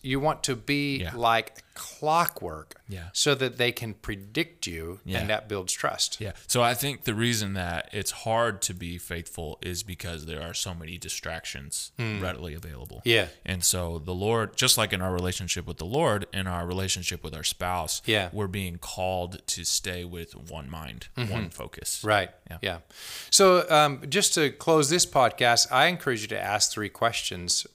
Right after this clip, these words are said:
Speaker 1: about, you know, who are you being faithful to? Another way of
Speaker 2: Mm.
Speaker 1: saying that is, who are you like clockwork to?
Speaker 2: Mm.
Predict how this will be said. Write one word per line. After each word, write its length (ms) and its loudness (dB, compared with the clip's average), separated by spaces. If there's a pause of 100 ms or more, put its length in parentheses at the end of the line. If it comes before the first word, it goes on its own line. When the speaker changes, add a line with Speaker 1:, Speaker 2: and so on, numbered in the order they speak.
Speaker 1:
about, 420 0
you 80 -8
know, 240 -4 (600)
who 320 2
are 200 4
you 280 0
being 380 -2
faithful 840 -6 (180)
to? 560 -4
Another 220 0
way 160 2
of 60 2
Speaker 2:
Mm. 40 4
Speaker 1:
saying 260 2
that 140 -2
is, 240 -2 (600)
who 260 0
are 100 2
you 180 0
like 240 0
clockwork 580 -4
to? 320 -10
Speaker 2:
Mm. 240 -8